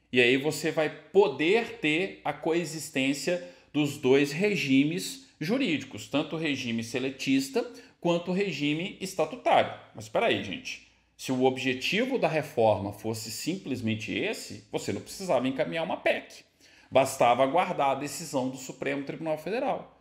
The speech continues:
que inclusive já esteve na pauta do Supremo Tribunal Federal recentemente e, em razão do encaminhamento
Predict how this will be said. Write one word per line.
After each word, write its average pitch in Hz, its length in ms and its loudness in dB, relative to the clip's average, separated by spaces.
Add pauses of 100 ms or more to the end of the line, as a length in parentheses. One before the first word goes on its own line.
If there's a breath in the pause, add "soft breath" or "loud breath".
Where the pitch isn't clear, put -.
(160 soft breath)
que 123 100 0
inclusive 131 600 0
já 147 160 2
esteve 175 580 0
na 214 160 -2
pauta 131 560 0 (240 loud breath)
do 135 100 -6
Supremo 127 500 0
Tribunal 117 420 -2
Federal 107 480 -2
recentemente 110 800 -2
e, 151 100 0
em 185 140 0
razão 180 880 0
do 285 100 0
encaminhamento 127 920 -2